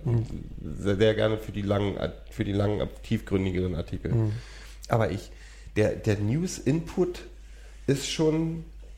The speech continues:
Speaker 2: ganz schön hoch. Also ich fühle mich heute besser informiert als vor
Speaker 1: Ja, ja,
Speaker 2: fünf
Speaker 1: auf jeden
Speaker 2: Jahren
Speaker 1: Fall.
Speaker 2: auf jeden Fall.
Speaker 1: Ja.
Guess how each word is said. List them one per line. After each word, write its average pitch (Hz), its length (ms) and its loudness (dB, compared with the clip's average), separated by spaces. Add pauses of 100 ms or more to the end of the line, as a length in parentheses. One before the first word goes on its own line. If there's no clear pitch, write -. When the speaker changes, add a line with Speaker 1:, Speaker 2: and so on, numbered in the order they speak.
(760)
Speaker 2:
ganz 123 220 4
schön 135 260 0
hoch. 123 180 2
Also 101 140 2
ich 98 120 -4
fühle 156 180 2
mich 151 240 0
heute 156 560 4 (440)
besser 127 560 0
informiert 131 720 0
als 98 300 -2
vor 101 540 4
Speaker 1:
Ja, 107 160 4
ja, - 40 4
Speaker 2:
fünf 95 240 4
Speaker 1:
auf - 40 -8
jeden 80 100 2
Speaker 2:
Jahren 80 120 2
Speaker 1:
Fall. - 80 0
Speaker 2:
auf 98 100 0
jeden - 220 -4
Fall. - 280 -4 (220)
Speaker 1:
Ja. 107 120 -2